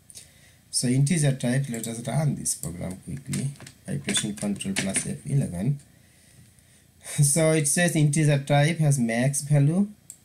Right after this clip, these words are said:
this is the max value, and this is the min value. So in order to, in order to assign a value, like if I want to assign this value to this, it will be okay,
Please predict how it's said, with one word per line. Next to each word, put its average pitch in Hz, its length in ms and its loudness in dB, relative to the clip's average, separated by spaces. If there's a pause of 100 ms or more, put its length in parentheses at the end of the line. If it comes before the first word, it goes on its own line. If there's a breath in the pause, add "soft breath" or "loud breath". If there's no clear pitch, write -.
(420)
this 113 320 -2
is 107 100 -6
the 113 80 -6
max 113 300 -4
value, 135 560 0
and 98 360 -4
this 98 220 -4
is 98 160 -6
the 104 100 -6
min 135 300 0
value. - 240 -12 (420 loud breath)
So - 180 -8
in 98 160 -2
order 120 340 0
to, 139 480 2 (420 loud breath)
in 110 180 -6
order 104 300 -4
to 131 540 0 (800 loud breath)
assign 113 560 0
a 107 80 -4
value, 113 400 0
like 95 280 -4
if - 140 -12
I 95 140 -4
want 113 260 -6
to 107 80 -6
assign 104 400 -4
this 156 240 0
value 95 520 -4 (120)
to 95 540 -6
this, 139 480 0 (840)
it 98 280 -4
will 110 480 -6
be 107 180 -4
okay, 113 440 0